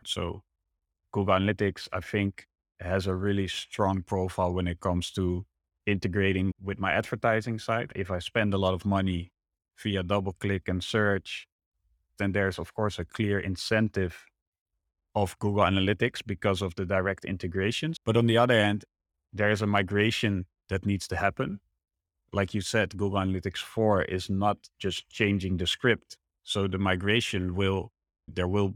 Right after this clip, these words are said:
probably be consultants, there will be, uh, technical, uh, people on your end that would have to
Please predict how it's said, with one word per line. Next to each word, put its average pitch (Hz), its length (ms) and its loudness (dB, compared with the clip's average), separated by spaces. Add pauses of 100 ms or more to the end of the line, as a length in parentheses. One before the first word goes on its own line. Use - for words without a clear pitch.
(120)
probably 113 340 4
be 92 180 -2
consultants, 101 800 0
there 95 160 -2
will 98 180 0
be, 92 400 0 (180)
uh, 82 140 -6
technical, 101 640 0 (180)
uh, 78 80 -8
people 101 260 -2
on 95 120 2
your 98 180 2
end 92 220 0
that 90 160 -4
would 92 140 -2
have 90 200 -4
to 90 200 -4